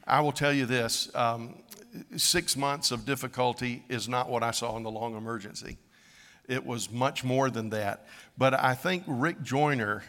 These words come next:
uh, might be right when he says, and he believes in a long emergency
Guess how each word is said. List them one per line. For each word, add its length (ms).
uh, 320
might 460
be 140
right 440
when 380
he 180
says, 320
and 120
he 80
believes 360
in 80
a 60
long 320
emergency 640